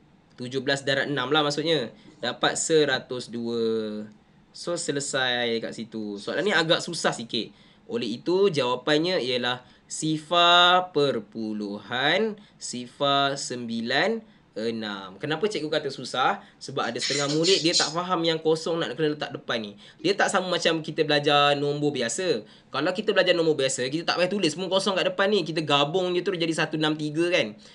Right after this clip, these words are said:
Tapi untuk perpuluhan, kita kena tulis kosong ni. Kosong ni darat dulu dengan kosong, dapat titik dengan kosong. Ha, baru kita dapat kosong perpuluhan kosong sembilan enam. Ha, macam tu. Betul cikgu kata soalan nombor lapan ni agak sukar sikit.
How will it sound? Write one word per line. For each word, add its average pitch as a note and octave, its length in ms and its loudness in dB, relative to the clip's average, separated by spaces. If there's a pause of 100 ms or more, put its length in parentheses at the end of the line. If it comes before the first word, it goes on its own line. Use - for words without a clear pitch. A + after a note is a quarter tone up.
(140)
Tapi E3+ 240 -2
untuk A3 320 2
perpuluhan, D3 640 0
kita E3+ 160 -4
kena G3+ 240 0
tulis G3+ 320 0
kosong G3+ 320 0
ni. G#2+ 120 -6 (440)
Kosong D3 400 0
ni G#3 80 2
darat F3 240 6
dulu D#3 160 2
dengan C#3 160 -2
kosong, C#3 640 0
dapat C#3+ 240 -4
titik C#3 400 -2
dengan C3 140 -8
kosong. C3 500 -4
Ha, A2 80 -6
baru D3 240 -2
kita D#3 160 -6
dapat C#3+ 240 -4
kosong D3 400 -4
perpuluhan C3+ 400 -6
kosong D3 400 -4
sembilan A#2 400 -6
enam. G2+ 400 -10 (400)
Ha, G#2 80 -14
macam G#2+ 240 -8
tu. F#2+ 160 -20 (240)
Betul D3+ 160 -6
cikgu C3+ 160 -4
kata - 80 -8
soalan C#3 240 -4
nombor C#3 160 -4
lapan C#3 240 -4
ni C#3+ 80 -2
agak A#2+ 240 -6
sukar - 400 -2
sikit. - 320 -10